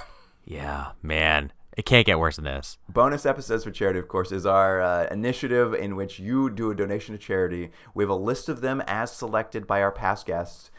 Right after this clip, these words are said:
Speaker 2: You make a donation to those charities. You let us know, uh, which episode you want us to go back and watch of, uh, a show we haven't watched all of. So Sliders is a good example 'cause we're doing a best of run.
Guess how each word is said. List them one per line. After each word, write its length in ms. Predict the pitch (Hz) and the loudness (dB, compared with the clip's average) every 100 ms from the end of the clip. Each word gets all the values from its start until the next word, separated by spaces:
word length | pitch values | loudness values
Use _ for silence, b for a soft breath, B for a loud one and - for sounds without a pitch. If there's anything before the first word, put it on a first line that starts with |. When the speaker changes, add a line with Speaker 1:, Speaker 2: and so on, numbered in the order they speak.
| b b | b b
Speaker 2:
You 100 | 113 | -4
make 160 | 120 135 | -2 0
a 60 | |
donation 340 | 135 123 117 113 | 0 0 -2 -4
to 60 | |
those 120 | 107 | -6
charities. 500 | - 101 98 95 92 - b b | -4 -2 0 -2 -8 -14 b b
You 160 | 107 117 | -6 0
let 140 | 127 | 2
us 180 | 131 127 | 2 0
know, 280 | 113 113 110 | 0 0 2
uh, 460 | 92 90 87 82 92 | 2 4 2 2 0
which 360 | 92 113 - | -2 -4 -2
episode 420 | 127 120 - 113 | -4 -4 -4 -4
you 100 | 101 | -2
want 120 | 104 110 | -4 -6
us 60 | |
to 60 | 107 | -6
go 120 | 110 | -6
back 400 | 101 90 95 - b b - | 0 0 0 -6 b b -10
and 360 | 95 87 82 | -8 -8 -6
watch 500 | 90 101 117 - - - | -2 0 -2 -8 -12 -2
of, 240 | 95 90 | -2 0
uh, 220 | 90 82 - | 0 0 0
a 80 | 95 | -2
show 220 | - 113 | -2 -2
we 140 | 117 | -2
haven't 360 | 101 113 113 90 | -2 -2 -2 0
watched 220 | 98 - | -2 0
all 200 | 90 87 | 0 0
of. 120 | 85 | -2
So 100 | - | -6
Sliders 400 | 92 113 107 107 | -4 2 2 2
is 80 | 101 | -2
a 60 | 98 | -6
good 120 | 101 | -4
example 360 | 95 101 101 | -2 -2 -4
'cause 120 | 98 92 | -8 -8
we're 60 | |
doing 180 | 82 90 | -8 -8
a 60 | 85 | -4
best 260 | 90 - | -4 -2
of 140 | 98 92 | -4 -2
run. 260 | 92 90 | -2 -4